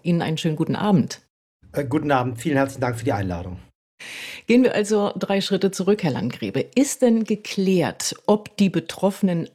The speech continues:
Speaker 1: an oder mit dem Hantavirus gestorben beziehungsweise daran erkrankt sind?
Speaker 2: Die drei auf dem Schiff, äh, bisher gestorbenen Patienten, die alle über siebzig sind, sind mit hoher Wahrscheinlichkeit an einer Infektion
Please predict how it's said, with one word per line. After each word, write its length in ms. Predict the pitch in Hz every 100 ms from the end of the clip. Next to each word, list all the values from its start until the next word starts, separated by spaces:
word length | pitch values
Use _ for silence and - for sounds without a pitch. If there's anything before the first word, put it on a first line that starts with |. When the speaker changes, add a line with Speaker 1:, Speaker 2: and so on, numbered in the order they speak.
| _
Speaker 1:
an 380 | 165 175 214 285 - - - -
oder 260 | 202 208
mit 460 | 185 175 190 - -
dem 280 | 165 147 180
Hantavirus 840 | 180 165 143 151 151 151 143 -
gestorben 480 | 151 - 151 151 147
beziehungsweise 600 | - - 147 135 143 143
daran 260 | 135 147
erkrankt 600 | - 160 - - 143 135 -
sind? 340 | - 107 - - _ _ _ _ -
Speaker 2:
Die 200 | 120 117
drei 580 | 104 113 131 147 147 -
auf 220 | 120 113
dem 160 | 113 113
Schiff, 520 | 113 123 113 - - -
äh, 140 | 107 98
bisher 380 | 110 - 127 135
gestorbenen 560 | 139 113 123 120 123 117
Patienten, 480 | 113 - 113 113 113
die 100 | 104
alle 160 | 120
über 160 | 113 104
siebzig 460 | 123 117 - 120
sind, 360 | 127 123 135 - - - _ _
sind 300 | 113 131 -
mit 300 | 123 110 -
hoher 300 | - 139 147
Wahrscheinlichkeit 880 | 127 113 120 120 127 113 - 120 117 -
an 200 | 139 156
einer 340 | - 131 131
Infektion 960 | 135 143 131 117 117 131 123 135 139